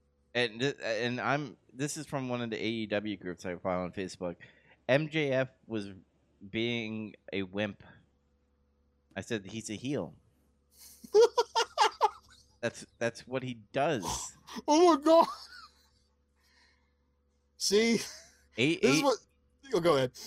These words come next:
Speaker 1: A-, A E W fans are stupid.
Speaker 2: This is what so many years of, like, poor booking conditioning does to people. Like, when W W E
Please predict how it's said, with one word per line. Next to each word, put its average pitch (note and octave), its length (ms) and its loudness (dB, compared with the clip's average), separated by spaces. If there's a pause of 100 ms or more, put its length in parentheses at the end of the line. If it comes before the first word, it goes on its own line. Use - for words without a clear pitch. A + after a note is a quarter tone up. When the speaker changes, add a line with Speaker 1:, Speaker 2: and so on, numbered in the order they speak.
(220)
Speaker 1:
A-, C3 100 0 (220)
A A#2+ 100 2
E D3+ 200 0
W B2 280 -2
fans G#2 300 -6
are F2+ 80 -8
stupid. G#2 500 -10 (1000)
Speaker 2:
This C4 160 -2
is C4+ 120 -6
what A#3 160 4
so G#3 180 6
many G#3 180 0
years E3 380 0
of, D#3 140 -6
like, D3+ 340 -2 (560)
poor D3+ 520 0 (560)
booking D3+ 580 -2 (600)
conditioning D#3+ 680 -4
does C#3 220 -2
to D3+ 120 -8
people. D#3 480 -2 (960)
Like, D#3 280 0 (680)
when D#3+ 420 -2
W F#3 220 8
W E3+ 280 4
E E3 320 6